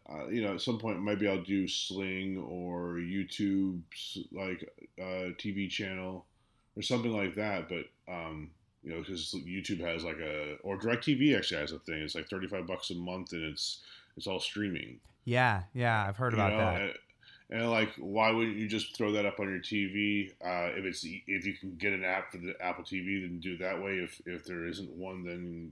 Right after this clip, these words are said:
Speaker 1: you know, you just sh-, uh, screen share and, and you can watch, you know, stuff on,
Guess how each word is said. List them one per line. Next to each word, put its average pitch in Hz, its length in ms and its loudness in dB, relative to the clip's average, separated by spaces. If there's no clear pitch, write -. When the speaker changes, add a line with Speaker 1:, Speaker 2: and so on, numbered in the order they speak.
Speaker 1:
you 92 120 -8
know, 80 100 -6
you 87 160 -4
just - 420 -6
sh-, - 300 -6
uh, 80 140 -6
screen 110 320 -4
share 76 580 -6
and, 78 340 -12
and 82 340 -6
you 80 140 -6
can 90 120 -12
watch, 87 440 -6
you 85 120 -10
know, 76 120 -8
stuff - 340 -8
on, 80 280 -12